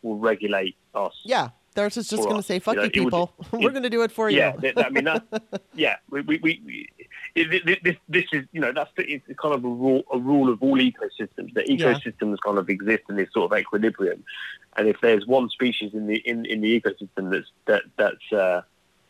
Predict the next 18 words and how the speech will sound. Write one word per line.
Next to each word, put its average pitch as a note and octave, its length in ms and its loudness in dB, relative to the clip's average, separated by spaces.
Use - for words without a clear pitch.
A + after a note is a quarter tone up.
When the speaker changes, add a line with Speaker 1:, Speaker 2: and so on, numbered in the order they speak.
Speaker 1:
um, F#2 420 -6
wrecking A#2 420 0
the F#2+ 80 -2
place, F#2 340 -2
then A#2 160 4
at A#2 140 -2
some B2+ 200 0
point A#2+ 240 0
they A2+ 160 0
just A2 200 -10
destroy A#2+ 300 -4
the A#2+ 180 -2
ecosystem, F#2+ 580 -8
and, G2+ 260 -4
and A2+ 260 -2
it, A#2+ 140 -2
they A#2 120 6
dis-, G#2 120 -8